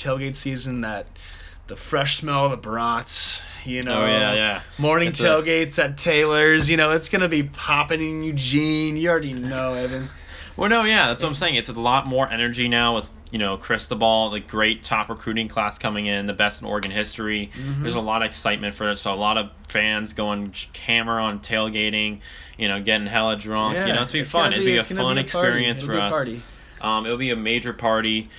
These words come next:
Speaker 2: You know, Skoducks, you know, uh, for me, I'll be repping the green morph suit in the front row for every home Oregon Duck home game.
Speaker 1: E S P N, look
Speaker 2: So
Speaker 1: out.
Speaker 2: if you see us on E S P N, that's,
Speaker 1: Look
Speaker 2: if you see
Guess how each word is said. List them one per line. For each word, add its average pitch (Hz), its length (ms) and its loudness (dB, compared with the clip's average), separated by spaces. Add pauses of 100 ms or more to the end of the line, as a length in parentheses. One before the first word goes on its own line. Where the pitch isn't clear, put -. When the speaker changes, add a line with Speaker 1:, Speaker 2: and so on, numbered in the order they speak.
(140)
Speaker 2:
You 113 100 -4
know, 107 100 2
Skoducks, 113 760 2
you 120 120 -4
know, 107 340 0 (180)
uh, 101 300 0
for 117 180 -4
me, 123 200 2
I'll 113 180 4
be 107 220 -2
repping 107 360 -2
the 101 180 0
green 110 280 -4
morph 107 240 0
suit 104 280 -2
in 101 40 -4
the 98 80 -6
front 107 320 -2
row 104 360 2
for - 180 -8
every 107 240 0
home 113 340 -2
Oregon 113 300 0
Duck 107 180 0
home 131 240 -2
game. 95 420 0
Speaker 1:
E 117 140 -4
S 139 140 -4
P 156 180 -2
N, 156 140 0
look 147 100 2
Speaker 2:
So 131 100 6
Speaker 1:
out. 156 220 6
Speaker 2:
if 135 60 2
you 135 80 2
see 143 240 2
us 135 240 2
on 120 160 -2
E 120 100 0
S 123 180 2
P 131 200 -2
N, 117 260 4
that's, 117 300 2
Speaker 1:
Look 117 100 -2
Speaker 2:
if 143 80 2
you 170 60 6
see 165 80 2